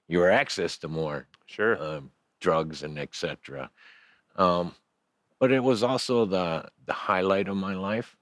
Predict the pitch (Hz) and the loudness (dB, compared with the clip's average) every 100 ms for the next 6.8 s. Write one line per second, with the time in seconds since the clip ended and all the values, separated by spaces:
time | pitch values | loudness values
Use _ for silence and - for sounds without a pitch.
0 | _ _ _ _ _ _ _ _ _ 82 | _ _ _ _ _ _ _ _ _ -6
1 | 76 69 - - - 90 76 85 87 87 | -6 -8 -16 -20 -2 0 2 2 0 -2
2 | 87 82 80 87 82 _ _ _ 76 67 | -4 -2 0 0 -2 _ _ _ -10 -4
3 | 82 85 80 - 78 73 - _ _ _ | 0 0 0 -4 -6 -6 -8 _ _ _
4 | - 80 82 95 90 - - - - 85 | 2 4 4 0 -4 -14 -20 -14 -6 -4
5 | 85 101 - _ _ _ _ _ - 143 | -2 -4 -8 _ _ _ _ _ 2 4
6 | 143 131 123 - 120 113 107 | 6 4 2 0 2 2 2